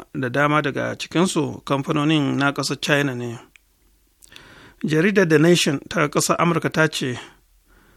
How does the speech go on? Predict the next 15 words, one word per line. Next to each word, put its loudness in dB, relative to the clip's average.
tun -2
farkon 2
wannan 4
shekarar -4
ne -2
dai 0
shugaba 2
Donald 0
Trump 0
na -4
ƙasar -4
Amurka -2
ya 0
farfaɗo 0
da -2